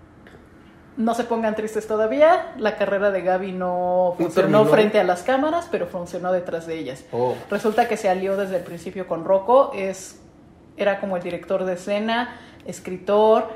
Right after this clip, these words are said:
Speaker 1: camarógrafo de, de las películas que hizo Rocco. Entonces, les digo que su, que su relación era muy cercana. Lo triste es que murió el año
Speaker 2: No.
Speaker 1: pasado, por estas fechas. Por
Speaker 2: ¿De covid?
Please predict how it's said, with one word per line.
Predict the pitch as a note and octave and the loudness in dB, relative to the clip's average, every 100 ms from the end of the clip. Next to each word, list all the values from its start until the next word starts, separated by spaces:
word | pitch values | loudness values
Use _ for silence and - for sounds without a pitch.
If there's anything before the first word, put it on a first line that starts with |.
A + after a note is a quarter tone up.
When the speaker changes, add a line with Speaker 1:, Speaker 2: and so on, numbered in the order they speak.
| - - - | -16 -20 -8
Speaker 1:
camarógrafo | - F3 E3+ F#3 G#3+ A3+ A#3 A#3 B3 C#4 C4+ - | -4 -2 2 4 4 4 2 4 4 4 2 -8
de, | F#3+ F3+ F3 F3 F3 | -6 -4 -2 -4 -4
de | F3 | -4
las | F3+ F3 | -4 -4
películas | F3+ F3+ G3 G3 F#3 | -6 -8 -4 -4 -4
que | F3 | -8
hizo | F3+ | -4
Rocco. | F#3 F3+ F3+ - - | -4 -4 -6 -12 -16
Entonces, | G#3+ G3 F#3+ G#3 G3+ - - - - - - - G3+ - | -6 -6 -2 -2 -2 -8 -20 -20 -20 -20 -20 -20 -20 -8
les | A3+ G3+ | -2 2
digo | G#3 G#3+ | 2 2
que | G#3 | -4
su, | G3+ F#3 - | -10 -12 -12
que | F#3 | -10
su | F#3 | -6
relación | F3+ F3 E3+ F#3+ | -4 -4 -4 -6
era | F#3 F#3 F#3 F3+ | -2 -2 -4 -6
muy | F#3 F3+ | -8 -6
cercana. | F#3+ F#3 B3 A#3 G#3 - - - - - - - - | -8 2 2 2 -4 -10 -20 -20 -20 -20 -20 -20 -10
Lo | G3 G3 | -8 -2
triste | C#4+ E4 E4 C4+ D4 C#4 | 0 0 2 6 6 4
es | - | -2
que | A#3 | -4
murió | G#3+ F#3+ G3 G3+ G3+ | -2 -2 0 2 2
el | G3 F#3 F3+ F3+ F3+ | 2 -2 -4 -6 -4
año | F#3 F3 | 0 6
Speaker 2:
No. | G3+ | 6
Speaker 1:
pasado, | G3+ G3 F#3+ F3+ | 8 6 4 2
por | F#3 | 0
estas | F3+ G#3+ G3+ | -2 -2 -2
fechas. | G3+ - F#3+ - | -6 -6 -10 -10
Por | - E3 F3 - - - | -10 -10 -12 -20 -16 -10
Speaker 2:
¿De | D#3 | -6
covid? | F3 B3+ | -4 -6